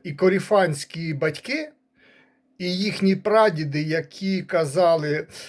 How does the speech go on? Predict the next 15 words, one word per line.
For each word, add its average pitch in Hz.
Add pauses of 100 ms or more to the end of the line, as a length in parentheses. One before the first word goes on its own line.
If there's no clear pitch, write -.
(120)
"Ну, 196
ви 233
там 220
для 208
наших 208
дітей 196
зробите 175
льготи 180
по 160
ізученню 156
українського, 165
і 151
вообще, 160
от, 147
е, 143